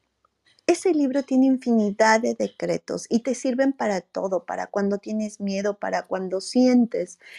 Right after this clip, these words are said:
que todo está en contra tuya, porque, pues, seguimos siendo humanos y, y, y lo detectamos.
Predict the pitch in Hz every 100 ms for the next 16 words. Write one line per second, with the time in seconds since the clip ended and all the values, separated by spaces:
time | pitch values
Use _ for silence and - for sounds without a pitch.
0 | - - _ - 202 202 196 190 190 185
1 | 185 - _ _ _ _ _ - - 262
2 | 226 233 240 214 - 196 196 202 208 -
3 | 202 196 190 196 202 202 196 170 - 196
4 | 190 196 285 - - 427 - 403 311 254
5 | 302 - 208 196 208 202 202 233 247 392
6 | - 208 190 - _ - - 220 202 196
7 | - _ 190 190 175 170 - - - 214
8 | 381 170 - -